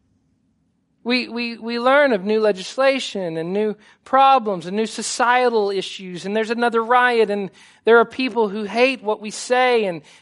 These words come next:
can't stand it and breathe threats out against us. And we're despairing over that.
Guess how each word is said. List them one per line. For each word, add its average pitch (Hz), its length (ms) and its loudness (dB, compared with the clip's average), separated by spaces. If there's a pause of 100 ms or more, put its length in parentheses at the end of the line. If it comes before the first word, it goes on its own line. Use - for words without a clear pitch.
(100)
can't 240 260 0
stand 254 520 0
it 185 100 -2
and 180 100 -12
breathe 233 220 -4
threats 233 340 -2
out 240 200 4
against 226 440 -2
us. 208 180 -8
And 196 140 -6
we're 247 140 4
despairing 269 720 -2
over 185 220 -2
that. 190 240 0